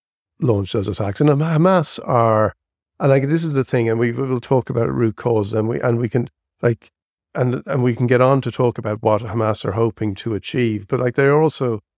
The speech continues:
they are, uh, it doesn't matter what, you know, if you want to call them a terrorist organization or what, they're also the, the, the, the, the destruction of the Jew-, of, of Israel and the death of Jewish people is what they are about.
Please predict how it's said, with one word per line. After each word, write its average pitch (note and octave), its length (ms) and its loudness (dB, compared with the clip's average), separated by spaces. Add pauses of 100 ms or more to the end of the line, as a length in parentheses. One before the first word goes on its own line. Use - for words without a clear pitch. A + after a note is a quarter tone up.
(120)
they C3 140 2
are, B2+ 460 0 (120)
uh, G#2 360 -6 (680)
it D3+ 100 -6
doesn't C#3+ 200 -2
matter D3+ 200 2
what, C#3 160 0
you D3 60 0
know, A#2 120 4
if A2+ 80 -2
you C3 120 4
want C#3+ 100 2
to D3+ 60 -2
call C3+ 180 -2
them C3 80 2
a A#2 60 -2
terrorist C3+ 360 -2
organization A#2 440 -2
or A#2+ 40 0
what, A2+ 100 -2
they're C#3 180 4
also C#3 320 0 (260)
the, D3+ 120 -2
the, D3+ 220 -4 (420)
the, C#3+ 300 0
the, B2+ 340 2
the B2+ 180 0
destruction - 520 -2
of A#2+ 140 -4
the B2 60 -10
Jew-, C3 220 -2
of, A2+ 280 2
of A2 160 2
Israel A2+ 460 2
and G#2+ 160 -2
the G#2 80 -2
death - 380 0
of A#2+ 60 -4
Jewish G#2+ 380 -2
people G#2 480 -6 (280)
is G#2+ 200 -2
what G2+ 160 -6
they A2 180 -4
are A2+ 160 -4
about. D#3 360 0